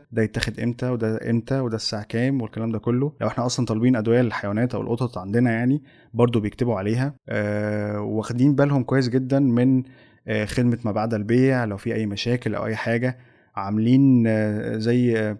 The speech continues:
بوينت سيستم عندهم، آه، متسجل فيه كل حاجة وبيبقى فيه، آم، ديسكاونتس أو كده.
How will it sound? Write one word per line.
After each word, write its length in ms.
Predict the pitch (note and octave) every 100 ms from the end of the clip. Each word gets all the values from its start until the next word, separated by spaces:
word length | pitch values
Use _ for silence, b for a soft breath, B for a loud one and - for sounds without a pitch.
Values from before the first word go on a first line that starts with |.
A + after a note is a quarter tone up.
| -
بوينت 240 | B2+ B2+
سيستم 360 | - B2 - A2+
عندهم، 720 | F#2 G2 B2 C3 C3 B2 A2
آه، 300 | G#2+ G#2+ G#2+
متسجل 540 | G2+ G2+ G#2 A#2+ A#2
فيه 160 | A2 A#2+
كل 200 | A#2 A2+
حاجة 380 | - A2 A2+ A#2+
وبيبقى 320 | A2+ A2 A2
فيه، 460 | - A2 A2 G#2+ G#2
آم، 600 | A2+ G#2 G2+ G#2 G#2 G#2 G2+
ديسكاونتس 600 | A#2+ A2+ - A#2 A#2 G#2+
أو 120 | -
كده. 320 | G#2 A#2+ C#3